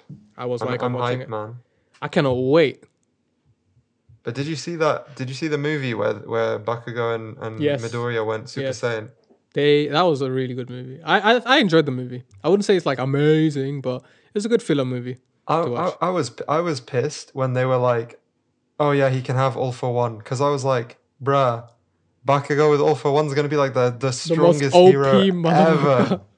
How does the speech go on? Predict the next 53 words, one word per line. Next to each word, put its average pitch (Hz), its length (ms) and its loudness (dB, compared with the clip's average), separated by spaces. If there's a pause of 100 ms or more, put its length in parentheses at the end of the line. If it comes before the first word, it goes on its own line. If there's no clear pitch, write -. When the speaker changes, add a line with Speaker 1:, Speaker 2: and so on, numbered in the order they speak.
(1300)
Speaker 2:
Oh 156 120 6
no, 160 200 6
what 160 140 4
is 165 80 2
it? 127 100 6
What 147 120 4
is 139 60 4
it? 127 140 4
No, 160 160 4
no, 156 120 4
it's 127 100 0
not 170 80 2
All 147 140 6
for 143 140 0
One. 139 120 2
It's 113 100 -6
One 143 140 0
for 127 220 -2
All. 131 80 2
Speaker 1:
One 175 120 6
for 160 120 2
Speaker 2:
Sorry. 131 100 6
Speaker 1:
All, 131 80 2
yeah, 131 140 2
there 131 80 -2
you 127 80 -4
go. 127 260 -8
One 135 160 -6
for 131 100 -8
Speaker 2:
Yeah, 139 180 4
Speaker 1:
All. 120 120 -10 (140)
Speaker 2:
I 151 80 2
was 147 100 2
like, 139 140 4
"Yo, 165 160 4
this 139 180 0
guy 151 180 4
with 147 100 2
One 147 160 0
for 147 140 -4
All 143 140 2
is 120 160 -4
literally 131 480 -4
gonna 123 220 -2
be 123 240 -4
the 117 160 -4
most 120 300 -4
O 127 180 -4
P 123 240 -8
character 117 440 -8
of 110 140 -10
all 117 140 -6
time." 113 340 -14